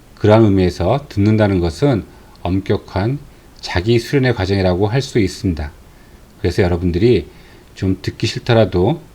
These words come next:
계속 들으면서 내가 자기 수련 과정이다 라고 생각하시면 좋겠습니다. 자, 경청이라는 말은 귀를 기울여서 듣는 것입니다.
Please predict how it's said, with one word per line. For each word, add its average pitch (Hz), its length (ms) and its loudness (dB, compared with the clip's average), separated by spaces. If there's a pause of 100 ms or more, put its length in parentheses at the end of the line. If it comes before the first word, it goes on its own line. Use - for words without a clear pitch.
(360)
계속 101 240 -4
들으면서 95 840 2 (600)
내가 98 420 0 (340)
자기 104 300 0
수련 113 540 0
과정이다 98 720 2 (240)
라고 92 180 -4
생각하시면 110 560 -2
좋겠습니다. 85 600 -4 (1120)
자, 85 300 0
경청이라는 165 600 4
말은 107 580 2
귀를 147 420 4
기울여서 110 720 2 (300)
듣는 139 340 6
것입니다. 85 500 0